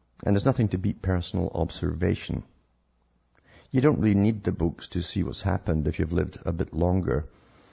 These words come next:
and even to see what's happening today. All you have to do is take what's happening today and say, "Where is it projected to go? What's it, how is it obvious? Where is the direction it's all going in?" And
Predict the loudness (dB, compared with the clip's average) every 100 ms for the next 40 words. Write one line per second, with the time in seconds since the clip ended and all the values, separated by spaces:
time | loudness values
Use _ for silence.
0 | -20 _ _ 0 2 4 2 0 -2 0
1 | 0 0 -2 -2 0 0 0 0 0 0
2 | 2 0 -2 -8 _ _ _ _ _ _
3 | _ _ _ 4 4 4 4 4 2 -2
4 | -2 -4 -2 -2 0 -2 0 0 0 -2
5 | -2 -2 0 0 0 -4 -4 -2 0 0
6 | -2 -4 -8 -10 -10 -2 0 0 0 -4
7 | -4 -8 -12 -20 -20 -8 0 0 0 -2
8 | -2 0 -2 -2 -4 -4 0 2 4 4
9 | 0 -2 0 2 0 0 -4 -6 -2 -2
10 | 0 0 0 0 0 -2 -4 -14 _ _
11 | _ _ _ _ _ _ _ 0 4 4
12 | 2